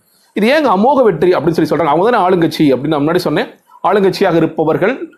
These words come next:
mostly தோத்துருவாங்க, அடுத்து யார் ஆட்சிக்கு வர போறாங்களோ அவங்க தான் வெல்வாங்க. இன்னொரு பெரிய பிரச்சனை என்னன்னு கேட்டீங்கன்னா, இரண்டாயிரத்தி பத்தொன்பது நாடாளுமன்ற தேர்தல்ல ஆள்கிற கூட்டணியான எல் டி எஃப் கூட்டணி ஒரு கடுமையான தோல்வி அடைந்தது. மொத்தம் இருக்கிற,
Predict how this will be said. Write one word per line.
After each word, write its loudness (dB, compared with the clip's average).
mostly 2
தோத்துருவாங்க, -2
அடுத்து -2
யார் 2
ஆட்சிக்கு -2
வர 0
போறாங்களோ -2
அவங்க 0
தான் 0
வெல்வாங்க. 0
இன்னொரு 2
பெரிய 0
பிரச்சனை -2
என்னன்னு -2
கேட்டீங்கன்னா, -2
இரண்டாயிரத்தி 0
பத்தொன்பது 0
நாடாளுமன்ற 0
தேர்தல்ல 0
ஆள்கிற 0
கூட்டணியான 0
எல் 2
டி 0
எஃப் -2
கூட்டணி -2
ஒரு 0
கடுமையான 0
தோல்வி 0
அடைந்தது. -2
மொத்தம் -2
இருக்கிற, -2